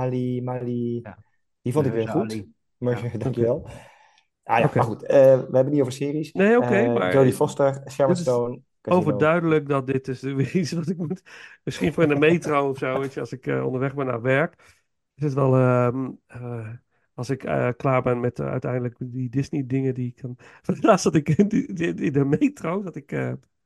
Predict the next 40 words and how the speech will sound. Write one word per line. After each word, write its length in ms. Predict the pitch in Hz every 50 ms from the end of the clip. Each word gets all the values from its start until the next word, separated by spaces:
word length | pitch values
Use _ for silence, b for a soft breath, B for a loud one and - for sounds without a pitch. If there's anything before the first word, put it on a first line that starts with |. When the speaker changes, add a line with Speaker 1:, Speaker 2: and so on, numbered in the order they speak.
| _ _ _ _ _ _
Speaker 3:
<laughs> 800 | - - - _ - - - _ _ - 226 233 240 233 226 202
ik 80 | - 208
zat 140 | 226 202
Robin 320 | 170 180 196 196 196 185 160
Hood 160 | 156 208 208
te 80 | - -
kijken 380 | - 165 156 156 151 - 160
op 140 | 156 160 156
<laughs> 440 | 196 - - _ _ _ _ _ -
Disney 300 | 175 165 - - 220 196
Plus. 340 | - - 180 196 214 - -
Speaker 1:
<laughs> 1040 | 196 - - - - - - - - - - - - - - - - - - - -
Speaker 3:
Er 100 | - 170
zat 140 | 180 202 165
zo'n 180 | 185 175 147
vrouw 260 | 127 143 170 185 208
naast 240 | 202 196 202 196 180
mij, 160 | 180 202 196
zat 140 | 165 180 -
zich 160 | - 143 -
zo 180 | - 147 131 123
mee 220 | 127 131 147 160
te 100 | 170 -
kijken. 280 | - - 180 175 180 156
Zo, 120 | 139 120
"Wat 120 | 113 117 - _ _ _ _
is 160 | - 127 -
dit 160 | - 214 -
nou?" 140 | 226 - - -
Zit 180 | - 208 170 -
zo'n 240 | - 214 214 196 175
Speaker 1:
Ja, 100 | 143 131
Speaker 3:
man 140 | 131 175 202
Speaker 1:
precies. 200 | 208 196 156 127
Speaker 3:
die 160 | 165 170 165
gewoon 260 | - 165 160 165 160 131 139 - -
Speaker 1:
<laughs> 100 | - -
Speaker 3:
Robin 420 | - 147 170 196 196 175 175 165
Hood 320 | 143 139 160 208 254 254 -
en, 120 | 180 220